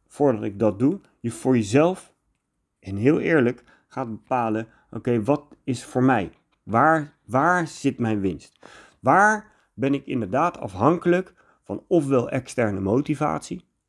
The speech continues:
of externe validatie, voordat ik mijn gedrag ga aanpassen naar dat wat het beste is voor mij en mijn omge-, mijn omgeving?"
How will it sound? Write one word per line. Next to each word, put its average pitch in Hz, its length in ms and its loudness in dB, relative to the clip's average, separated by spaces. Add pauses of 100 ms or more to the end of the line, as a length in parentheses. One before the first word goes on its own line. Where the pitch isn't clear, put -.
(140)
of - 260 -2
externe 110 520 -8
validatie, 127 840 -4 (320)
voordat 147 400 2
ik 135 120 -6
mijn 120 220 -2
gedrag 120 440 0
ga 127 120 -4
aanpassen 139 600 -2
naar 110 200 2
dat 139 240 2
wat 117 160 -6
het 87 200 -10
beste 131 380 -2
is 120 140 -12
voor 110 160 -4
mij 120 320 4
en 107 140 -4
mijn 110 240 -4
omge-, 95 260 -12
mijn 110 320 -2
omgeving?" 104 500 -10